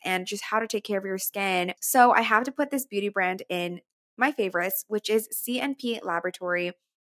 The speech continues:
They have incredible serums, specifically their Propolis Energy Ampule that I'm using right now. It's so enriching. It is literally like food for your skin. And it's so important to use a serum, especially if you have dry skin,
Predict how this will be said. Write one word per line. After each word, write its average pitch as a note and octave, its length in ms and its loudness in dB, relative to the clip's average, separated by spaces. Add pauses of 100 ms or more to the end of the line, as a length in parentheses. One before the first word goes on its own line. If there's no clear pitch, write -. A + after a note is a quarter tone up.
(140)
They A3+ 100 2
have A#3 160 6
incredible A#3+ 420 -2
serums, F#3 580 -2
specifically D#4 920 -4
their G#3+ 200 2
Propolis B3+ 580 0
Energy G3+ 380 -4
Ampule G#3+ 480 -2
that F#3+ 140 -2
I'm F#3 80 -6
using F3+ 260 -12
right A3 160 -4
now. A#3+ 320 0 (400)
It's A3+ 260 0
so A#3+ 380 4
enriching. G3+ 480 -2
It F#3 100 -4
is F#3+ 140 -6
literally A3+ 380 0
like A3+ 160 0 (120)
food B3 380 0
for G#3 100 -2
your G3+ 200 0
skin. E3+ 480 -4 (440)
And C4 120 0
it's B3+ 120 -2
so D#4+ 140 2
important B3+ 400 -2
to B3 60 -2
use G#3+ 340 -4
a G3+ 60 -4
serum, F#3+ 440 -4
especially G#3 460 -6
if G3+ 100 -10
you G3+ 60 -6
have F#3 140 -6
dry C4+ 220 -2
skin, C4+ 280 -6